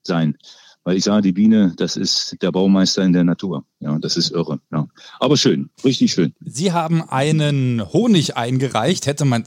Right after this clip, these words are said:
Speaker 2: sich jetzt wahrscheinlich denken können, wenn es um Bienen geht, dass es da nicht um
Speaker 1: Ja.
Speaker 2: Bienen, um Bienenfilet geht oder sowas in der Richtung.
Speaker 1: Ja, ja, ne, wir,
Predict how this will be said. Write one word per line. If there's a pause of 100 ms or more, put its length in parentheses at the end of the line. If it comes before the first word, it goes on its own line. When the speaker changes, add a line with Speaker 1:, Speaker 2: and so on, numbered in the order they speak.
Speaker 2:
sich
jetzt
wahrscheinlich
denken
können,
wenn
es
um
Bienen
geht,
dass
es
da
nicht
um
Speaker 1:
Ja.
Speaker 2:
Bienen,
um
Bienenfilet
geht
oder
sowas
in
der
Richtung.
Speaker 1:
Ja,
ja,
ne,
wir,